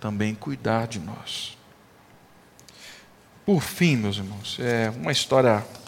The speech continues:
de um médico norte-americano, e ele dizia que,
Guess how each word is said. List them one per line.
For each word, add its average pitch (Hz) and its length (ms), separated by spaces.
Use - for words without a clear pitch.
de 110 180
um 113 80
médico 131 420
norte-americano, 110 760
e 123 100
ele 123 120
dizia 131 360
que, 127 460